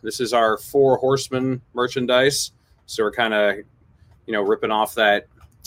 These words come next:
uh, Queen cover. <laughs> But obviously, this is me, um, Ryan, and Eric. And, uh, we've got these stores, uh, sorry, we got these shirts up online in the store. I also wanna show some other, um,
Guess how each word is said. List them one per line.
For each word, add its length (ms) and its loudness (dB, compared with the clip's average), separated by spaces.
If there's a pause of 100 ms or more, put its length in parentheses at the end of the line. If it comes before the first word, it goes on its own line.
(120)
uh, 360 2
Queen 500 -2
cover. 480 2 (380)
<laughs> 100 -10
But 480 2 (260)
obviously, 360 0
this 120 -2
is 160 -6
me, 500 0 (440)
um, 640 0 (380)
Ryan, 440 0
and 140 -4
Eric. 580 -2
And, 500 0
uh, 420 0
we've 160 -4
got 220 2
these 260 -4
stores, 720 -2 (320)
uh, 220 4
sorry, 240 4
we 80 0
got 120 0
these 120 -4
shirts 480 0
up 120 -4
online 400 0
in 80 -2
the 60 -4
store. 300 0
I 20 4
also 240 2
wanna 160 2
show 200 0
some 200 -4
other, 380 2
um, 320 -8